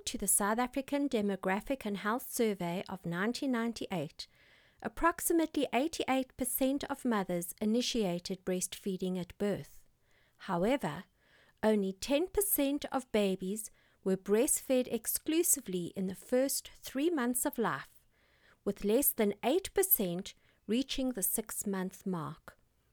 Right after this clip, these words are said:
This makes South Africa one of the countries with the lowest breastfeeding rates in the world. Increasingly, research is showing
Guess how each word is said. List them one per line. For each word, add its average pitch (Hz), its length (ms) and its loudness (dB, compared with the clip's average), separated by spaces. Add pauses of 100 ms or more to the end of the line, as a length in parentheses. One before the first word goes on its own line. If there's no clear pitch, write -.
(460)
This 381 240 2
makes 226 380 2
South 196 200 0
Africa 208 560 0 (240)
one 196 200 2
of 320 140 0
the 370 60 4
countries 196 680 -2
with 185 140 -4
the 175 80 -2
lowest 202 600 2
breastfeeding 247 760 0
rates 175 560 -2
in 190 140 2
the 185 80 0
world. 165 500 -2 (1500)
Increasingly, 226 840 4
research 277 640 2
is 185 60 -4
showing 190 580 2